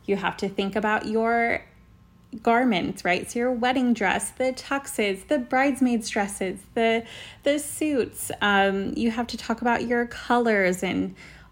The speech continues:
all of those, like, little special details that you wanna pull into your wedding day um, and it's just, it's, it can be overwhelming, especially when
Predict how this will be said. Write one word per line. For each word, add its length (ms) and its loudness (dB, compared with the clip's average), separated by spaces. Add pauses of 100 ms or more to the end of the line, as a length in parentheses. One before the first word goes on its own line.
all 160 2
of 100 0
those, 220 2
like, 160 -2
little 220 0
special 720 -2
details 580 -2
that 140 -2
you 120 0
wanna 200 0
pull 300 -2
into 420 -4
your 140 0
wedding 400 0
day 440 0 (420)
um, 720 -2 (800)
and 140 2
it's 160 -2
just, 220 -4
it's, 420 -4
it 140 2
can 140 2
be 160 0
overwhelming, 920 2 (540)
especially 880 -2
when 580 -2